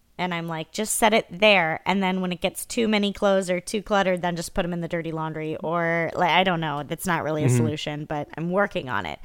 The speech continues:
Speaker 1: The
Speaker 2: Yeah.
Speaker 1: point is I'm trying. <laughs>
Speaker 2: <laughs> That's all that counts.
Speaker 1: The point is
Speaker 2: Um,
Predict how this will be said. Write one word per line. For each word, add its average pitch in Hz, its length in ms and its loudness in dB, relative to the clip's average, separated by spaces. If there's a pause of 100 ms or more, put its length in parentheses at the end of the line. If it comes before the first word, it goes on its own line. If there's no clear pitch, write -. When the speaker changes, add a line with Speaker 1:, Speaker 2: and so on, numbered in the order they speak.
(260)
Speaker 1:
The - 100 0
Speaker 2:
Yeah. - 100 4
Speaker 1:
point 302 200 6
is 311 180 2
I'm 269 140 2
trying. 143 600 -4 (400)
<laughs> - 120 -4 (600)
Speaker 2:
<laughs> - 760 -4
That's 175 360 2
all 156 160 4
that 160 160 0
counts. 147 360 -4
Speaker 1:
The - 120 -6
point 339 300 2
is 262 100 4
Speaker 2:
Um, 151 380 6